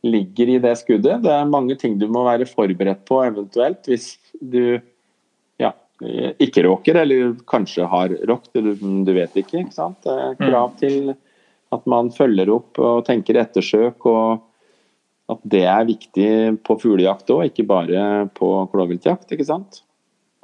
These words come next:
Speaker 2: Mm.
Speaker 1: Så, der må vi være strenge med oss selv, synes jeg.
Speaker 2: Ja, jeg er helt enig. Jeg er helt enig. Og litt sånn strenge,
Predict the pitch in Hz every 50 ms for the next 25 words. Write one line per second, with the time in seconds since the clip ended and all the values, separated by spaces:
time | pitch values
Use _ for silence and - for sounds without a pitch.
0 | _ _ _ _ 151 139 127 113 107 - - - _ _ _ _ _ _ _ _
1 | _ _ _ _ _ _ _ _ _ _ _ _ _ _ _ _ _ _ _ -
2 | - - _ _ _ - - 127 127 127 127 127 127 127 127 123 123 117 117 110
3 | 110 _ _ _ _ _ - 117 113 127 135 143 151 156 147 147 156 151 - -
4 | 165 147 120 95 87 87 92 98 95 - - 85 76 73 - 85 87 - - 101
5 | 98 - _ _ _ _ _ _ _ _ _ _ _ _ _ _ _ _ _ _
6 | _ _ _ _ _ _ _ - 160 175 190 - - - _ _ _ - - 160
7 | 165 165 165 170 170 165 160 156 151 - 147 131 120 113 113 - - - - -
8 | - - - _ - - 139 147 147 147 139 139 139 127 123 127 156 165 147 143
9 | 147 147 147 143 147 151 147 - 160 160 156 - - 170 147 131 127 123